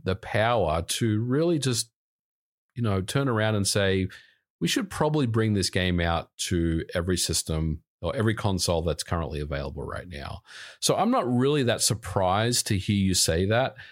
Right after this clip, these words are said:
And I do think a game like Oblivion that's being remade, that will come to the PlayStation. I don't think it's gonna just sit on the Xbox, because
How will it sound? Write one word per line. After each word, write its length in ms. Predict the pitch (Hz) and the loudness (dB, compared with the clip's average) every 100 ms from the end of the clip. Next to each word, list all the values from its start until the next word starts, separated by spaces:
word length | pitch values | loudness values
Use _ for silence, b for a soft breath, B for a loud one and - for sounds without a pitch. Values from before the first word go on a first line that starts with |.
| B | B
And 140 | 139 | -2
I 140 | 190 240 | 0 0
do 240 | 139 156 | 2 0
think 380 | 151 - 117 98 | 0 -2 -2 0
a 60 | - | -2
game 280 | 107 104 104 | 0 2 4
like 220 | 90 87 | 2 2
Oblivion 680 | 90 87 85 92 110 135 131 | -2 0 0 2 0 0 0
that's 180 | 98 - | -2 -4
being 340 | - 90 90 | -2 0 2
remade, 680 | 85 87 82 76 85 151 - _ _ _ _ _ _ _ _ _ 120 | 2 2 0 0 0 0 -4 _ _ _ _ _ _ _ _ _ 0
that 240 | 151 147 | 0 2
will 200 | 175 214 | 0 0
come 280 | - 139 117 | 0 0 2
to 100 | 110 | 0
the 120 | 87 | -2
PlayStation. 760 | - 67 57 - - - - - | -2 -4 -4 -8 -8 -10 -10 -6
I 80 | 147 | -2
don't 180 | 208 156 | -2 -2
think 160 | 175 | -2
it's 140 | 147 - | -2 -2
gonna 180 | 123 110 | -2 0
just 220 | 104 - | 2 2
sit 160 | 113 | 2
on 100 | 101 | 2
the 120 | 92 82 | 2 2
Xbox, 580 | 78 - - - - | 0 -4 -10 -16 -10
because 460 | - 117 147 120 113 | -6 -2 0 0 -2